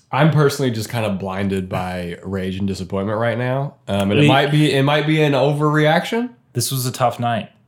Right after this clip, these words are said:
Speaker 1: This was a f-, such a frustrating night. What did you not like in this game?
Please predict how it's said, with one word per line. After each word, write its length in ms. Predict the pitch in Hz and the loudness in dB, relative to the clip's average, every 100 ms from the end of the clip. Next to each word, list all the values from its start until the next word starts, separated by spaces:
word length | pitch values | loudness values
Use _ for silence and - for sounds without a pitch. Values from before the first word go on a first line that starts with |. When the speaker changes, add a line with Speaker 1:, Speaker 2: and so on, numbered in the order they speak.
| - | 2
Speaker 1:
This 180 | 202 214 | 2 4
was 160 | 226 | 0
a 60 | 151 | 0
f-, 260 | 113 - - | -2 -8 -20
such 540 | - - - - 190 - | -18 -16 -6 0 0 0
a 40 | |
frustrating 460 | - 127 117 117 117 | -2 -2 -2 -2 -2
night. 120 | 101 | -2
What 160 | 123 156 | 0 0
did 180 | 147 | 0
you 100 | 123 | -2
not 240 | 120 107 - | 0 -2 -4
like 240 | 90 87 | -6 -8
in 120 | 87 | -10
this 160 | 82 - | -12 -16
game? 240 | - - | -18 -20